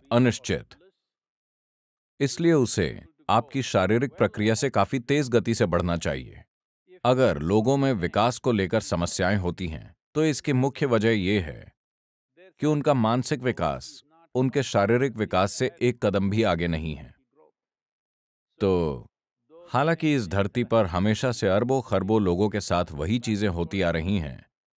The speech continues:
फिर भी ऐसा लगता है कि ये दुनिया में पहली बार हो रहा है और लोग हैरान और स्तब्ध हो जाते हैं। ऐसा इसलिए क्योंकि उनका मानसिक विकास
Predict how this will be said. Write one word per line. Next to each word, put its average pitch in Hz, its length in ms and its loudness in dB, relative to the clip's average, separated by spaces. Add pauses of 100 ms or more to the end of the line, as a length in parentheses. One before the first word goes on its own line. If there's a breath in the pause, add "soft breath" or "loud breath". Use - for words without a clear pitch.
(680)
फिर 160 160 2
भी 160 160 2
ऐसा 110 200 0
लगता 87 340 -2
है 65 320 -10 (400)
कि 104 80 0
ये 104 260 4
दुनिया 104 360 2
में 123 120 2
पहली 104 320 0
बार 92 200 0
हो 80 140 -8
रहा 71 160 -8
है - 180 -20 (600)
और 85 180 0
लोग 98 280 2
हैरान 87 420 0
और 117 100 2
स्तब्ध 131 340 -2
हो 113 100 0
जाते 80 320 -2
हैं। - 240 -16 (1300)
ऐसा 101 240 2
इसलिए 104 600 -2 (800)
क्योंकि 147 280 0
उनका 139 280 2
मानसिक 117 500 0
विकास 78 600 -4